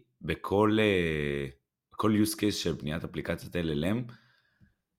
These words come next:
צריך מעורבות מאוד גדולה של, אה, ב-, בין ה-P M ל-, למתכנתים, לבוני אפליקציה,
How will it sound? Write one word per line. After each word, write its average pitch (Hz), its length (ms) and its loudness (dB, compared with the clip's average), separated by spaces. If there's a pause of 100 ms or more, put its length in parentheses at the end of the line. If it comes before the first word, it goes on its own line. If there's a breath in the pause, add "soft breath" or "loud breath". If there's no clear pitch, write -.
צריך 95 320 -4
מעורבות 104 580 0
מאוד 92 300 0
גדולה 90 480 4
של, 76 460 0
אה, 69 80 0 (120)
ב-, 92 220 2
בין 98 180 2
ה-P 92 360 -2
M 110 360 -2 (160)
ל-, 78 640 -2 (240)
למתכנתים, 85 920 -4 (240)
לבוני 76 460 -2
אפליקציה, 90 640 0